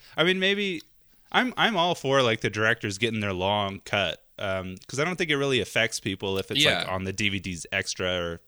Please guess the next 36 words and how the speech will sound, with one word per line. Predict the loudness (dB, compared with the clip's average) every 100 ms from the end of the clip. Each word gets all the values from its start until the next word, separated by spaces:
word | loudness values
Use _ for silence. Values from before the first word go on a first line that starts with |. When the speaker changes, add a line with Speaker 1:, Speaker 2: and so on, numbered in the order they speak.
| -8
Speaker 2:
I | -6
agree. | -6 -12 -12 -10
Speaker 1:
well, | -10
there's, | -10 -14
there's | -14 -12 -10
not | -8
really | -8 -10
D | -12
V | -12
Ds | -12 -10
anymore, | -12 -14 -18 _
but | -2 -2 -10 -20 -20 -20 -20 _
so, | 0 2 4
like, | 4 6
I | 6
would | 6
love | 2 2
to |
have | -2 -4
a |
four-hour | -4 -4 -4 -6
cut | -6 -8 -10 _ _
of | -6 -6 -8 -12
the | -10
Batman | -4 -4 -4 -12 -14 -10
for | -4
sure. | -2 -2 -4
I | 0 0
would, | 0 -6 _ _
I'm | -2 0
all | -2
for | 0 0
it. | 0 -6 _ _ 4
Like, | 8
I, | 8 6 2
I | 0 0